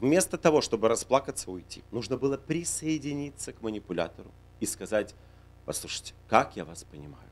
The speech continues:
Ведь от вас тоже требуют этого, и мы все должны это делать. Безусловно, вы правы». И в то же время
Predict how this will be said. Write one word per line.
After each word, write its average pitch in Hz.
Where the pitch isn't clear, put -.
Ведь 98
от 95
вас 107
тоже 117
требуют 127
этого, -
и 90
мы 98
все 98
должны 98
это 98
делать. 110
Безусловно, 123
вы 127
правы». 131
И 160
в -
то 180
же 143
время 151